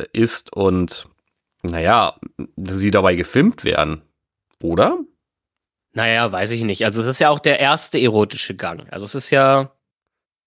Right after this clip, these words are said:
Speaker 1: Es ist der erste
Speaker 2: du isst ja
Speaker 1: erotische
Speaker 2: auch,
Speaker 1: Gang.
Speaker 2: du isst, du isst, du isst ja vorweg auch nur einen Salat oder eine Suppe und nicht eben gleich das Steak oder, weißt du, was ich meine?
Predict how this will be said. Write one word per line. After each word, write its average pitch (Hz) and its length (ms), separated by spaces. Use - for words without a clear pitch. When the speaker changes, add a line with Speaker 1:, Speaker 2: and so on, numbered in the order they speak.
Speaker 1:
Es 120 160
ist 131 160
der 110 80
erste 95 200
Speaker 2:
du 117 60
isst - 180
ja 131 100
Speaker 1:
erotische 85 180
Speaker 2:
auch, - 20
Speaker 1:
Gang. - 40
Speaker 2:
du 143 40
isst, - 240
du 131 260
isst, 147 220
du 143 140
isst 170 220
ja 165 80
vorweg 151 340
auch 151 120
nur 151 140
einen 143 100
Salat 139 360
oder 139 120
eine 139 160
Suppe 117 500
und 107 160
nicht - 380
eben 127 220
gleich 120 200
das - 200
Steak 131 400
oder, 107 460
weißt 113 220
du, 147 40
was 143 80
ich 160 120
meine? 170 360